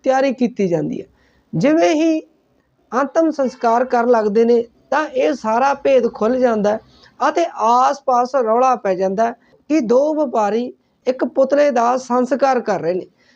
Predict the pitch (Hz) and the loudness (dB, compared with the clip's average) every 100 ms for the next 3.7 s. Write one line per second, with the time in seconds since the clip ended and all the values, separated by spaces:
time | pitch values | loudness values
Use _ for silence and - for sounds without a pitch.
0 | - 160 254 294 320 330 311 294 262 240 | -8 0 2 2 2 0 2 0 2 0
1 | 220 - - _ _ _ _ - 269 262 | 0 -6 -8 _ _ _ _ -2 0 -2
2 | - 277 269 240 220 - 269 262 262 269 | -2 -2 0 -2 -2 0 0 0 -2 0
3 | 262 240 240 240 233 247 | 0 0 0 0 -2 -4